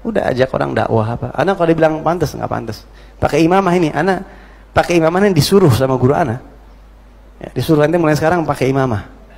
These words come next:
"Iya Ustaz." Berat banget. Udah disuruh diilbas, ana masih nakal. Kadang ana nggak pakai imamah, nggak pakai imamah. Rupanya guru kita perhatiin. "Sampai kapan ente nggak mau nurut sama ana?"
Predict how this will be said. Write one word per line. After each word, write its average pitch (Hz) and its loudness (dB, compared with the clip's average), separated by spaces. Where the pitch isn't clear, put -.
"Iya 123 2
Ustaz." - -4
Berat - 0
banget. 160 2
Udah 156 4
disuruh 160 4
diilbas, 165 2
ana 180 -2
masih 180 2
nakal. 180 -2
Kadang 123 0
ana 143 0
nggak 117 -2
pakai 113 -2
imamah, 104 -2
nggak 110 -8
pakai 113 -10
imamah. 110 -6
Rupanya 143 0
guru 156 2
kita 160 0
perhatiin. 143 -4
"Sampai 131 -2
kapan 180 -2
ente 156 -6
nggak 139 -4
mau 135 0
nurut 139 2
sama 120 -6
ana?" 101 -14